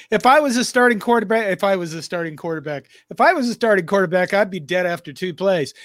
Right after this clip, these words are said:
If I was gonna choose the starting quarterback for this weekend, I'd probably have to be Heinrich Haarberg because he's been in games and he's, you know, he's used to the game day environment. And,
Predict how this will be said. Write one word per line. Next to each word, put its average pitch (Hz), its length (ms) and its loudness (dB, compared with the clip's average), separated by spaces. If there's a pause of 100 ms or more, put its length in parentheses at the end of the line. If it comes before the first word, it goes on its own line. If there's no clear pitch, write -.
(300)
If 214 180 -2
I 311 140 6
was 302 160 -4
gonna 240 220 -4
choose 240 260 -4
the 185 100 -8
starting 220 400 0
quarterback 180 520 -2
for 170 100 -8
this 160 220 -8
weekend, 160 440 -6
I'd 151 220 -6
probably 185 520 0
have 160 240 -2
to 156 60 -10
be 147 140 -6
Heinrich 147 440 -2
Haarberg 139 520 -6
because 151 380 -8
he's 180 180 -6
been 175 300 -4
in 160 260 -4
games 143 460 -6
and 135 120 -12
he's, 139 340 -12 (420)
you 160 100 -8
know, 147 160 -4
he's 135 320 -10
used 170 300 -4
to 156 100 -8
the 147 80 -6
game 151 300 -4
day 147 220 0
environment. 135 680 -8 (580)
And, 156 460 -4